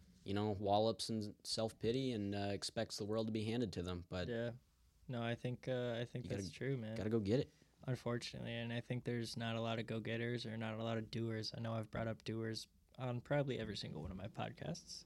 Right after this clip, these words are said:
Speaker 2: I've ever done. Um, but I really mean it. The, the doers out there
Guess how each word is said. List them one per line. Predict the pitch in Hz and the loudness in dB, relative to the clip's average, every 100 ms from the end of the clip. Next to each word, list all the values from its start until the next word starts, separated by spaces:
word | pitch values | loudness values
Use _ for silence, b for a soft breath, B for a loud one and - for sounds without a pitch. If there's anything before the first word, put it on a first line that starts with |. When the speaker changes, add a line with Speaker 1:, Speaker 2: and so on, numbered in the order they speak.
| - | -8
Speaker 2:
I've | 120 | -4
ever | 117 | -4
done. | 110 - - b b b b b b - - | -4 -6 -12 b b b b b b -10 -6
Um, | 107 98 - - _ _ _ _ - | -4 -6 -10 -16 _ _ _ _ -2
but | 123 | 0
I | 120 | 2
really | 113 117 110 | 0 0 0
mean | 107 110 107 | 0 -2 -4
it. | 104 | -4
The, | 110 107 107 | -4 -4 -4
the | 110 | -6
doers | 104 - 120 123 113 110 | -4 0 2 2 2 0
out | 110 - | -2 -2
there | 113 113 | -2 -2